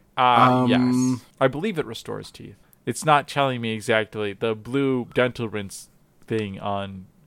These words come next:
Speaker 1: Google just brings me to mouthwash.
Speaker 2: <laughs>
Speaker 1: Listen, there's not a lot of
Speaker 2: Um,
Speaker 1: descriptions about this game. <laughs>
Speaker 2: Yeah. Oh, man. Um,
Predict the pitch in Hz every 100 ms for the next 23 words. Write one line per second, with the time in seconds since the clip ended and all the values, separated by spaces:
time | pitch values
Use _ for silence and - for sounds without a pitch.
0 | _ 127 117 101 - 101 - 117 101 110
1 | 117 _ - 107 107 110 117 - - -
2 | _ - - - - - 139 139 - 139
3 | - 139 - - - - - 185 165 147
4 | 156 254 214 180 185 139 143 160 170 170
5 | 135 127 123 120 117 120 143 - - -
6 | - - - - - - - - - -
7 | - 180 135 - - - - - - -
8 | - - - - - _ _ _ _ _
9 | - 311 175 143 117 113 143 147 135 110
10 | - - 160 160 156 156 143